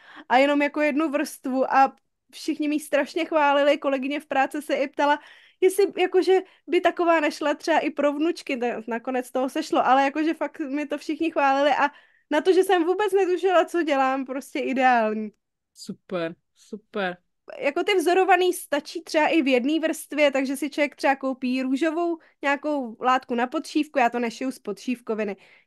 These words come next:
Speaker 1: Já si
Speaker 2: No,
Speaker 1: tam
Speaker 2: no.
Speaker 1: dávám něco, co mně je příjemný,
Speaker 2: Hmm.
Speaker 1: takže třeba i za cenu toho, že to budu muset žehlit, si tam dám třeba viskózu na léto, protože ji mám ráda. To je třeba růžová viskóza a na to růžovej tyl se srdíčkama.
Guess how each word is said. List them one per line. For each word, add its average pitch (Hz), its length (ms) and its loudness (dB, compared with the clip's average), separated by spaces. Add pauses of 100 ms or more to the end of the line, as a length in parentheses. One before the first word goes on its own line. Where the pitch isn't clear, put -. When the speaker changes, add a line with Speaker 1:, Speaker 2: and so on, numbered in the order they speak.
Speaker 1:
Já 240 120 4
si 180 100 -4
Speaker 2:
No, - 60 -4
Speaker 1:
tam 262 120 0
Speaker 2:
no. - 80 0
Speaker 1:
dávám 254 240 4
něco, 247 240 -2
co 269 180 -2
mně 254 280 0
je 254 80 0
příjemný, 226 680 -4 (140)
Speaker 2:
Hmm. 196 280 0
Speaker 1:
takže 277 200 0
třeba 285 300 2
i 294 60 2
za 269 120 2
cenu 277 320 -2
toho, 277 220 0
že 262 120 -2
to 247 120 -2
budu 254 200 -2
muset 262 320 -4
žehlit, 247 460 -2
si 254 120 -8
tam 247 180 -2
dám 247 160 0
třeba 247 200 0
viskózu 247 580 -4
na 277 160 0
léto, 262 260 0
protože 240 340 -6
ji 240 60 -4
mám 247 180 -4
ráda. 220 440 -2 (540)
To 247 60 0
je 262 100 2
třeba 262 220 6
růžová 240 400 2
viskóza 339 520 0
a 285 100 2
na 277 120 2
to 285 120 -2
růžovej 269 460 0
tyl 359 160 -2
se 285 140 -8
srdíčkama. 233 720 -4